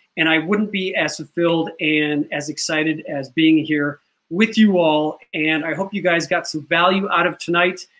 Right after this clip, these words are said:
And again, if you're looking to connect with more of this and, uh, be a part of the community that we've been, uh, putting together,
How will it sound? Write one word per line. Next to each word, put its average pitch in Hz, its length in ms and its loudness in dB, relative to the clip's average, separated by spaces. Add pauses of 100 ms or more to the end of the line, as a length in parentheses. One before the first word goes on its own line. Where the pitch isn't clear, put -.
(180)
And 151 100 -4
again, 175 180 2
if 170 100 -4
you're 175 120 -2
looking 190 340 -2
to 180 340 -6
connect 202 440 -2 (340)
with 170 400 2 (240)
more 180 300 2
of 160 180 2
this 190 460 0
and, 156 340 0
uh, 156 180 4
be 160 120 2
a 160 40 2
part 160 240 0
of 156 120 -4
the 165 80 -2
community 160 460 0
that 151 280 -4
we've 151 260 -6
been, 147 280 0
uh, 139 220 -4 (380)
putting 180 240 0
together, 160 580 -2